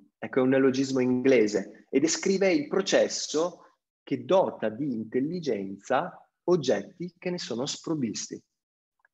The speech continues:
Ed è la ricetta del, per il futuro business.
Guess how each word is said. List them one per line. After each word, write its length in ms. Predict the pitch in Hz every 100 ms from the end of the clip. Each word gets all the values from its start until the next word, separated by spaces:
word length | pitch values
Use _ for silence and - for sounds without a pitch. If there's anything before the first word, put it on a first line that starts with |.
| _ _ _ _
Ed 200 | 165 131
è 420 | 113 147 190 - - _ -
la 120 | 120
ricetta 880 | 120 170 - 104 98 - 131 151 -
del, 460 | 120 120 123 143 - -
per 140 | 131
il 100 | 123
futuro 360 | - 151 120 123
business. 920 | 107 123 104 104 104 110 - - -